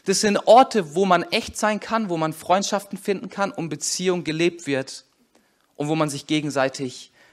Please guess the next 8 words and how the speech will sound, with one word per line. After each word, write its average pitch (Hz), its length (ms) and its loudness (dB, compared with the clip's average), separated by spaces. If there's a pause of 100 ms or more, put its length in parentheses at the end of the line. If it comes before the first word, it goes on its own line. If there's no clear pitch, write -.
(120)
trägt. 120 640 -4 (1800)
Es 151 160 -4
ist 127 160 -12
wichtig, 170 340 0
dass 131 200 -4
du 139 60 -6
Menschen 143 380 -4
hast - 460 -8